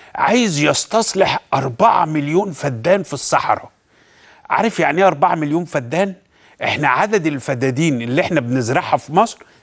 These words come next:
تمانية ونص مليون فدان، من أول أبونا آدم لحد النهاردة. فلما يجي لك رئيس جمهورية عايز يضيف للرقعة الزراعية يزودها خمسين في المية، تعظيم سلام. في مشكلة بقى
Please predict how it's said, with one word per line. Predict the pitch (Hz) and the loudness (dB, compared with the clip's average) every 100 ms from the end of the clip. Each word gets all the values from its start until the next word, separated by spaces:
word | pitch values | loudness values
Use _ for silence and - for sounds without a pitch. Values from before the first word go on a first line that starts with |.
| - | -4
تمانية | 135 214 214 | 0 2 4
ونص | 170 180 - 147 | 4 4 0 0
مليون | 135 151 | 2 0
فدان، | 143 117 95 101 - _ _ _ - - _ - | 0 -4 -4 -6 -8 _ _ _ -20 -20 _ 0
من | 143 160 | 4 4
أول | 165 202 196 170 151 147 | 6 4 6 4 4 2
أبونا | 147 170 202 190 220 | 0 2 2 4 2
آدم | 214 214 170 | 2 -2 -2
لحد | - 185 151 | -4 -2 -2
النهاردة. | 117 110 - - - _ _ _ _ _ - _ | -6 -8 -12 -16 -20 _ _ _ _ _ -20 _
فلما | - 156 180 185 | 0 2 4 4
يجي | 185 170 285 | 2 4 2
لك | 294 - | 2 2
رئيس | 175 226 175 | 0 0 0
جمهورية | 151 147 131 135 139 104 98 - _ _ - - | 0 2 2 2 2 0 -8 -16 _ _ -20 -10
عايز | - - 240 220 143 143 | 0 2 4 2 2 2
يضيف | 139 226 - | 2 0 2
للرقعة | 160 147 185 220 135 | 2 4 4 4 2
الزراعية | 120 123 143 135 175 160 | 2 2 4 6 4 4
يزودها | 139 123 151 214 196 | 2 2 0 -2 -2
خمسين | - 147 - | -2 -4 -6
في | 214 185 | -4 -2
المية، | 190 262 269 - _ - | 0 4 2 0 _ 0
تعظيم | 135 139 165 | 2 2 0
سلام. | - 92 80 _ _ _ _ _ _ _ - _ _ | -4 -8 -10 _ _ _ _ _ _ _ -20 _ _
في | - 285 | 2 4
مشكلة | 311 - - 269 | 6 4 2 4
بقى | 254 262 | 4 4